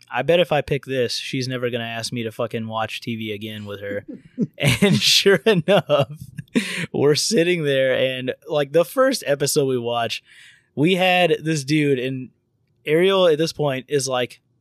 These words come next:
ish, no shit, probably six, seven months pregnant. And so we're watching, and it's an episode where this dude who, his house, like, floor to ceiling, is just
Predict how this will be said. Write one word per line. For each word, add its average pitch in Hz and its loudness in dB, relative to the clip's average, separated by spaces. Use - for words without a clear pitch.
ish, 139 -4
no 147 -2
shit, 143 -2
probably 131 -2
six, - -4
seven 135 -2
months 117 -8
pregnant. 107 -8
And 131 -8
so 143 2
we're 135 -2
watching, 139 0
and 131 -8
it's 147 -4
an 147 -4
episode 185 2
where 156 4
this 139 0
dude 160 2
who, 160 -4
his 147 -4
house, 156 0
like, 120 -4
floor 160 2
to 160 0
ceiling, 127 -2
is 123 -6
just 127 -8